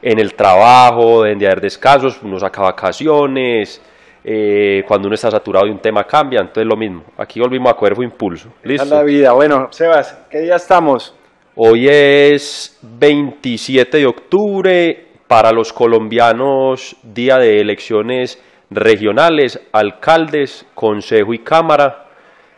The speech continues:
Speaker 1: Eh, entonces, bueno, mucho, mucho hoy un día de ley seca, pero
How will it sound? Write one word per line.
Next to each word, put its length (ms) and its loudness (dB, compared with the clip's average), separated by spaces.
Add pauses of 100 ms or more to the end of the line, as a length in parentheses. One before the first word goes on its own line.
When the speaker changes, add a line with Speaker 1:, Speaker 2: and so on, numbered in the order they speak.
(140)
Speaker 1:
Eh, 520 -2
entonces, 880 -2
bueno, 420 -8 (640)
mucho, 500 -4
mucho 400 -8
hoy 280 0
un 100 -8
día 160 0
de 60 4
ley 180 -2
seca, 380 -4
pero 680 -4